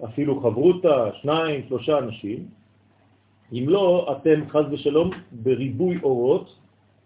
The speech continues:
ואתם לא משפיעים, והדבר חס ושלום בסופו של דבר יכול לגרום נזק,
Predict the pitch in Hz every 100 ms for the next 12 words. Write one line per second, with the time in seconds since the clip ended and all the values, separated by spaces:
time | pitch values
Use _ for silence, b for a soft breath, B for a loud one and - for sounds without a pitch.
0 | - 117 120 139 180 175 - - 123 123
1 | 156 202 - _ - 120 131 151 180 -
2 | 180 175 170 190 175 151 151 156 160 151
3 | 175 156 - 156 143 139 143 143 139 117
4 | 95